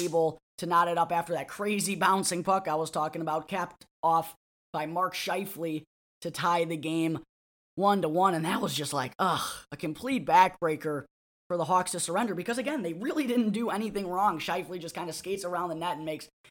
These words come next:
an unreal play off a bouncing puck. So, um, that was probably the most frustrating part to me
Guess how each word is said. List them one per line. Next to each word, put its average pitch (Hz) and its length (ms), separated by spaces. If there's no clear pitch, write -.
an 156 100
unreal 185 420
play 180 300
off 170 340
a 143 100
bouncing 151 480
puck. 175 280
So, 135 340
um, 139 260
that 226 120
was 247 140
probably 196 340
the 175 80
most 165 200
frustrating 160 680
part 151 320
to 190 100
me 185 440